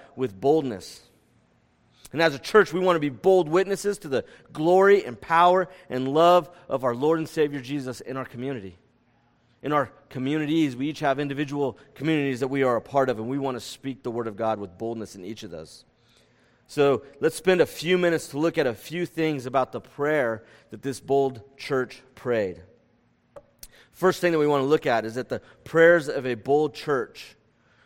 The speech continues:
are united in one voice. This is really important 'cause we know about the disciples. We know that they were all very different people. Some were fishermen, some were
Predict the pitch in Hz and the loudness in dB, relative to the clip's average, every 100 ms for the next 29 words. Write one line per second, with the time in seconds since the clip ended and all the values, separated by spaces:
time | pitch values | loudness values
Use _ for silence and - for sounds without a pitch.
0 | _ - 127 120 120 117 135 131 120 110 | _ -6 -4 -2 -4 0 0 0 -4 -8
1 | 110 110 107 107 110 98 107 110 90 - | -10 -12 -10 -8 -8 -8 -8 -8 -8 -16
2 | - - _ _ _ _ _ _ _ _ | -20 -20 _ _ _ _ _ _ _ _
3 | _ _ 175 208 214 - _ _ 127 214 | _ _ 2 2 -4 -8 _ _ 2 4
4 | 262 208 180 247 156 - 185 208 247 202 | 6 4 6 6 6 -4 0 6 8 6
5 | 160 160 165 139 131 202 208 220 196 196 | 4 0 0 -2 0 2 4 4 2 0
6 | 175 196 175 - - - 131 208 208 180 | 6 8 8 4 -20 -14 4 8 8 6
7 | 175 185 - - - 95 _ _ _ _ | 2 0 -2 -4 -4 -10 _ _ _ _
8 | - 185 180 143 - 190 190 190 190 - | 2 4 4 0 0 -2 0 0 0 0
9 | 170 165 | 2 2